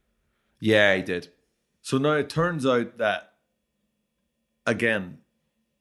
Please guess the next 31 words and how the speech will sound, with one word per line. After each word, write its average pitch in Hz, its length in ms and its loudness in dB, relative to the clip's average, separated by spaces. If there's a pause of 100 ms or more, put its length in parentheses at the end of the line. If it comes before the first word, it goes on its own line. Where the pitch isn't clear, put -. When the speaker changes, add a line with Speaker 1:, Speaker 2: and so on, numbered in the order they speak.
(240)
Speaker 2:
<laughs> - 280 -18
Red, 101 340 -2
who 98 140 -6
appears 127 440 -10
to 101 100 -10
have 92 220 -12
some 90 360 -14 (880)
Speaker 1:
He 113 60 2
loves 104 180 2
Speaker 2:
access 107 220 -2
Speaker 1:
it. - 60 -20
Speaker 2:
to 107 80 -8
the 87 100 -14
fucking - 320 -18
Fast - 320 -10
and 180 120 -2
Speaker 1:
<laughs> - 20 -14
Speaker 2:
Furious 92 360 -2
lore. 90 440 -4 (500)
Speaker 1:
Do 156 100 -2
you 175 60 2
reckon 104 180 -2
he 98 60 -2
Speaker 2:
Um, 92 60 -2
Speaker 1:
writes - 260 -6
the 101 80 -10
wiki, 127 300 -12
yeah? 80 160 -14 (140)
Speaker 2:
<laughs> - 180 -20 (240)
Probably - 400 -8
does. - 240 -8